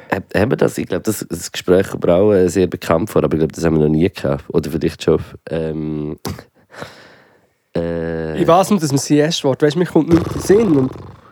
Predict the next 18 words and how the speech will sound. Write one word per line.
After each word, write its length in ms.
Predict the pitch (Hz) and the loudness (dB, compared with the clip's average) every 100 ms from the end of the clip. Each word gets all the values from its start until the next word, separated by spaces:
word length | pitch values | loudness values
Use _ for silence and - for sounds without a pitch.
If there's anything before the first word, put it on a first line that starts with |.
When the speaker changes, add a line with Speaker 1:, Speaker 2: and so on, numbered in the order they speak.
| _ _ - _ | _ _ -20 _
Speaker 1:
Das 160 | - 110 | -10 -4
sind 140 | 113 | -2
jetzt 160 | 104 - | -2 2
so 140 | 98 | 2
Erfol-, 400 | 92 95 - 104 | 4 0 2 -2
für 120 | - 107 | 2 2
mich 180 | 120 | 2
ist 120 | 123 101 | 2 0
das 120 | 95 | 2
wie 120 | 113 | 0
so 680 | 117 120 113 110 101 95 90 - - - - _ _ | 4 4 6 4 4 2 0 -4 -20 -20 -20 _ _
Test, 560 | - 107 120 - - - | 0 2 2 0 -6 -2
Erfolgserlebnis. 1500 | 98 87 101 101 123 - - 107 104 92 80 90 85 - - | 0 0 2 4 2 0 0 2 4 0 2 0 0 -4 -2
Irgendwie 400 | 98 92 90 87 | 0 2 2 2
so, 460 | 92 87 87 85 | 2 4 4 4
weiss 220 | 87 85 | 2 2
auch 140 | 90 104 | 2 2
nicht. 560 | 101 92 - - - | 2 -2 -8 -16 -16